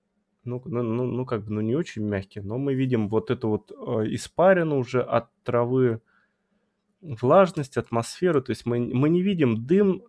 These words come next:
который напускали на фотографию, мы видим именно атмосферу и воздух, который вот,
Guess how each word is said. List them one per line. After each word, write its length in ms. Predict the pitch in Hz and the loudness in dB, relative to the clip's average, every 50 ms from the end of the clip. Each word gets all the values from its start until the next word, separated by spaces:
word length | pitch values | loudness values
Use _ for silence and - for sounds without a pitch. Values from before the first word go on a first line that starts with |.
| _ _ _ | _ _ _
который 380 | - 127 117 - 123 120 117 113 | -6 -6 -4 0 0 0 2 2
напускали 540 | 110 107 - - 113 - - - 117 107 98 | 0 -2 -4 -6 -10 -6 -2 0 0 0 0
на 120 | 98 98 95 | -2 -4 -4
фотографию, 580 | - - 110 107 110 110 104 - - - 101 | -4 -4 -4 -2 0 0 -2 -2 -4 -6 -4
мы 140 | 110 135 151 | -4 -2 -2
видим 300 | 147 143 139 135 123 117 | -2 -2 0 0 0 0
именно 280 | 113 113 113 107 101 101 | 0 0 0 0 0 -2
атмосферу 560 | 101 - 104 104 - - - - 156 147 127 | -2 -2 -6 -6 -6 -6 -6 -4 -2 0 0
и 100 | 120 120 | -2 -2
воздух, 460 | 120 110 101 95 90 - - - - _ - | -2 -4 -4 -4 -6 -8 -14 -18 -18 _ -18
который 380 | - 107 - 107 107 101 98 | -18 -14 -12 -10 -8 -8 -8
вот, 200 | 98 98 98 - | -8 -10 -12 -14